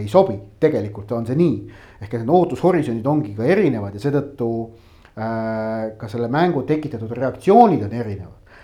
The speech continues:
Et kui Liverpooli jaoks, ma arvan, see mäng tekitas, äh, pettumust põhjusel,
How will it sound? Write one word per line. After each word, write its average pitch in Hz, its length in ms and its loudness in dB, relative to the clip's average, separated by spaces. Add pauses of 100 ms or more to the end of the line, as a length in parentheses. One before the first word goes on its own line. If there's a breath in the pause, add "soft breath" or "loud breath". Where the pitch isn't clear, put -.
(140 soft breath)
Et 110 160 -10
kui 120 120 -2
Liverpooli 139 600 4
jaoks, 123 400 0
ma 120 220 0
arvan, 123 260 -4
see 127 80 -2
mäng 160 380 2
tekitas, 120 720 -6 (100)
äh, 117 240 -2 (460 loud breath)
pettumust 180 500 0
põhjusel, 156 400 2